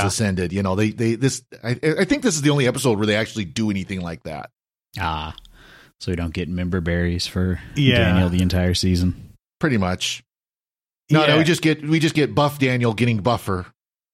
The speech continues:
Speaker 3: Yeah.
Speaker 2: Yeah, he hasn't put on his tank top yet, so.
Speaker 3: H G H Daniel.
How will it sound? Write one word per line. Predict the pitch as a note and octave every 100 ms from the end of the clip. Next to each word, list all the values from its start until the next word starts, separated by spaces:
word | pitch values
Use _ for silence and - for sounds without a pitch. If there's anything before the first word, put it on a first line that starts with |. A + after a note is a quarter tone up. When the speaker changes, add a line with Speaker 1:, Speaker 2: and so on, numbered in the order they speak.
| -
Speaker 3:
Yeah. | C#3+ B2+ A2 F#2+ - - - - - - - -
Speaker 2:
Yeah, | G#2+
he | A#2
hasn't | C3+ E3+ C#3+
put | C#3
on | B2+
his | G#2
tank | - G2+ F2
top | D#2 -
yet, | D2 D2 -
so. | -
Speaker 3:
H | A2 A2 -
G | - G#2
H | G2+ G#2 - -
Daniel. | G#2+ G2 G#2 G2